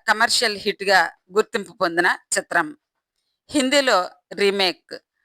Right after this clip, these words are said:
పంతొమ్మిది వందల ఎనభైలో టక్కాగా అదే స్టూడియో బ్యానర్ క్రింది రీమేక్ చేయబడింది. ఇది ఘన విజయం సాధించింది. దీని చరిత్రలు, వెనుక కథలు,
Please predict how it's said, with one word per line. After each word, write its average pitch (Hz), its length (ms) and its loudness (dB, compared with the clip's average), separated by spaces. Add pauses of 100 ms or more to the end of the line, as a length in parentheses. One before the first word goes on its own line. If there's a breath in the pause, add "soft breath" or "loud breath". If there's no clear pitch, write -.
(240)
పంతొమ్మిది 262 420 0
వందల 180 380 2 (100)
ఎనభైలో 185 680 0 (580)
టక్కాగా 208 760 4 (200)
అదే 196 280 2
స్టూడియో 196 440 0 (280)
బ్యానర్ 180 420 2
క్రింది 180 640 -6 (180)
రీమేక్ 202 520 -2
చేయబడింది. 165 640 -4 (460)
ఇది 226 240 2 (320)
ఘన 196 260 0
విజయం 208 440 -2
సాధించింది. 165 840 -2 (1120)
దీని 247 320 0 (180)
చరిత్రలు, 208 760 -2 (840)
వెనుక 220 320 0
కథలు, 180 520 0